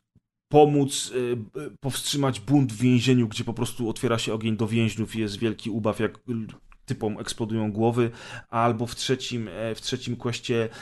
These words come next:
jak pomóc szemranemu, szemranemu typkowi łapać psy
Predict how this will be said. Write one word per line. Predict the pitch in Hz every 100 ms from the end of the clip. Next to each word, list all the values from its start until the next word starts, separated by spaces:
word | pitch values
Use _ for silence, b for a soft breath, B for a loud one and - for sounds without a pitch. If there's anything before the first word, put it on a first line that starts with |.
| B
jak | 123 113 - - 131
pomóc | 131 127 131
szemranemu, | 139 123 123 123 123 120
szemranemu | - - 123 120 123 127 127
typkowi | 117 - 127 113 117 117 B -
łapać | 117 117 120 -
psy | - - 110 95